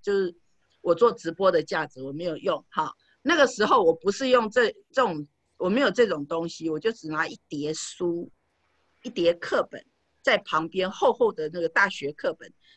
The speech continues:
叠起来之后，把 iPad 夹在上面。好，他一样可以上课的，不要认为说这样就不可以上课，他一样可以上课。没有人说你一定要配备完全才可以开课，没有这种事情。好，所以也不要太在意，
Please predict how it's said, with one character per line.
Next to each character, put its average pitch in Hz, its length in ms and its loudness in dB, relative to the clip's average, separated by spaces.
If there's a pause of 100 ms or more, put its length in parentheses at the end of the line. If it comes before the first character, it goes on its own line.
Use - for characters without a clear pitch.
(100)
叠 226 240 8
起 - 180 0
来 165 120 4
之 214 180 -2
后， 285 120 0
把 147 120 -6
iPad 185 320 -4
夹 135 220 -12
在 147 160 -8
上 139 320 -12
面。 - 180 -20 (960)
好， 285 200 -6
他 240 120 -2
一 226 100 -4
样 277 180 4
可 247 140 2
以 185 60 2
上 185 300 0
课 156 200 -6
的， - 200 -18
不 208 60 -4
要 208 100 4
认 240 140 2
为 165 120 0
说 180 160 -2
这 208 120 -4
样 165 120 0
就 170 100 -12
不 165 140 -18
可 147 140 -8
以 123 60 -8
上 - 240 -12
课， - 160 -16 (280)
他 - 100 0
一 214 80 0
样 202 180 2
可 170 140 -6
以 147 80 -6
上 151 260 -6
课。 165 160 -8
没 233 100 4
有 269 60 6
人 202 160 0
说 233 240 2 (280)
你 185 160 0
一 214 40 -2
定 262 80 0
要 226 280 6 (160)
配 269 160 6
备 254 120 8
完 196 160 4
全 180 220 0
才 175 160 -4
可 180 100 -8
以 156 160 -8
开 165 220 -6
课， 151 260 -8
没 170 120 -8
有 165 60 -4
这 143 120 -10
种 143 140 -8
事 147 200 -16
情。 - 200 -20 (480)
好， 147 260 -4 (160)
所 269 140 6
以 311 80 4
也 190 100 8
不 214 140 4
要 233 180 6
太 208 300 0
在 196 300 2
意， 160 300 -14